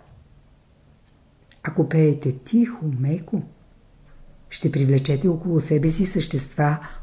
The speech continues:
от по-висока култура. Човек трябва да пее с убеждение. Когато умът на човека не работи, той не може да пее меко. Дето има разумност,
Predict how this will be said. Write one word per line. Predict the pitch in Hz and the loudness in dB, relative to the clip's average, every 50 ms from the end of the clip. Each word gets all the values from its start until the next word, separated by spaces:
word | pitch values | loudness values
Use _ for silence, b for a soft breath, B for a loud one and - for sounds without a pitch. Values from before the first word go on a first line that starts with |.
| B - 143 | B -6 -6
от | 135 139 - | -6 -6 -8
по-висока | - - 143 139 156 214 214 214 - 202 147 - 143 135 | -6 -2 0 2 4 2 2 2 2 0 0 0 -4 -4
култура. | - 147 135 135 139 - 147 147 - - - - - - - - - - - - - - - - - - - - - - - - - - - - - - - - - - - - - - - - | -4 -4 -4 -4 -4 -4 -6 -8 -8 -10 -18 -20 -20 -20 -20 -20 -20 -20 -20 -20 -18 -20 -20 -20 -20 -20 -20 -20 -20 -20 -20 -20 -20 -18 -18 -20 -20 -20 -20 -20 -20 -20 -20 -20 -20 -18 -16 -10
Човек | - - 151 131 143 143 165 175 - | 0 0 2 4 6 4 4 4 2
трябва | - - 147 147 147 180 | 0 0 2 2 2 2
да | 160 165 156 - | 4 4 2 4
пее | 160 156 160 180 208 | 6 4 6 6 4
с | - - | 2 2
убеждение. | 147 131 139 123 120 - 151 147 143 131 123 131 - - - _ _ _ _ _ _ _ _ _ _ _ _ _ _ _ _ _ _ _ b b b b b | 0 2 2 0 0 0 0 2 2 2 0 -2 -6 -10 -20 _ _ _ _ _ _ _ _ _ _ _ _ _ _ _ _ _ _ _ b b b b b
Когато | - 170 151 147 147 147 - 180 | 0 2 4 4 4 4 4 6
умът | 180 170 160 165 165 - | 6 8 6 6 6 4
на | 190 185 | 2 4
човека | - 180 156 165 160 160 165 - 202 196 196 190 | 4 2 4 4 4 4 4 4 4 6 6 6
не | 180 156 151 143 | 6 6 6 6
работи, | 135 135 123 120 139 135 135 135 - 254 262 262 262 - - - - _ _ _ - | 6 4 2 2 2 0 0 2 6 6 6 6 4 -2 -10 -20 -20 _ _ _ -4
той | - 135 143 170 220 | -2 0 2 4 4
не | 214 175 143 127 | 4 4 2 2
може | 127 139 160 - 202 156 | 0 -2 -2 -2 -2 -2
да | 165 139 | -2 -4
пее | 135 160 139 127 127 135 | -4 -2 -4 -2 -2 -2
меко. | 131 131 131 135 - - - _ _ _ _ _ _ _ _ _ _ _ _ _ _ _ _ _ _ _ _ b b b b b b b b b | -2 -4 -4 -8 -12 -20 -20 _ _ _ _ _ _ _ _ _ _ _ _ _ _ _ _ _ _ _ _ b b b b b b b b b
Дето | 147 135 165 160 165 170 175 | 4 6 6 6 6 6 6
има | 165 160 160 147 135 | 8 8 8 8 6
разумност, | 139 139 127 113 104 - 165 208 233 254 240 160 - - - - - | 4 4 2 2 2 4 6 8 8 8 8 6 4 0 -6 -12 -18